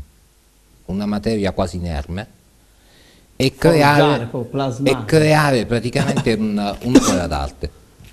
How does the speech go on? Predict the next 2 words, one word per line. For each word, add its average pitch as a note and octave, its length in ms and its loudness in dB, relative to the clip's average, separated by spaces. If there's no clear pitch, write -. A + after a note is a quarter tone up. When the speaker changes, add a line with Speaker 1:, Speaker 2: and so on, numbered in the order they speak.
Speaker 1:
E A2 1300 0
Speaker 2:
Una G2 380 -12